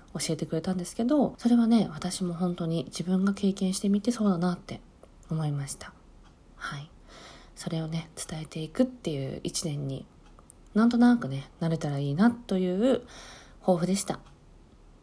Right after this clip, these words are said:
台風、心配ですけども、皆さん安全なところにちゃんといてくださいね。私は仕事に影響が出ませんようにと祈って寝ます。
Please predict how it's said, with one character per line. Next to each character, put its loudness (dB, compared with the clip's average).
台 -4
風、 -4
心 -4
配 -4
で -6
す -10
け -4
ど -4
も、 -6
皆 0
さ -6
ん -6
安 -2
全 -2
な -4
と -8
こ -4
ろ -2
に -6
ち -10
ゃ -8
ん -8
と -10
い -8
て -14
く -4
だ -2
さ -6
い -2
ね。 2
私 -8
は -6
仕 -2
事 0
に 0
影 2
響 0
が 2
出 2
ま 4
せ 0
ん 6
よ 0
う 0
に 0
と -4
祈 4
っ 6
て -8
寝 10
ま 10
す。 -6